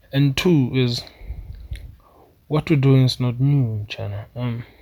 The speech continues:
what we're doing, it is not new. I don't think it's new. Somebody somewhere, somehow in the past have done it before. They might have succeeded, they might have failed. So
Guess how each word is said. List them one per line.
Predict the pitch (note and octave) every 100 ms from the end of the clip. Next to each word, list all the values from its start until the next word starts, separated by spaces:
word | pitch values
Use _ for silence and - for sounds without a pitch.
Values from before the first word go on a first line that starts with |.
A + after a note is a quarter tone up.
| -
what | C3+ C3+
we're | B2+
doing, | C3 B2 A#2+ B2 _ _ _ - _ _
it | C3+
is | C3 B2+
not | C3+ A#2+
new. | B2+ A#2+ A2
I | A#2+
don't | C#3
think | C3 B2 A#2
it's | A2+ B2
new. | A#2 A2
Somebody | - C3+ B2+ A#2+ A#2+
somewhere, | - A#2+ A#2 A2 A2+ -
somehow | - - B2 A2 A2 A2
in | A2+
the | A2+
past | - A#2+ -
have | G#2+ G#2
done | A#2+ A#2
it | A2+ -
before. | A2+ - - - - _ _ _ _ _ _ _
They | A#2+
might | B2 C#3+ D3
have | C3+ B2
succeeded, | B2+ - - A#2+ A#2+ A#2+ - _ _ _ -
they |
might | A#2+ B2 B2
have | A2+
failed. | - C3 A#2 G#2 - -
So | - A#2 A2+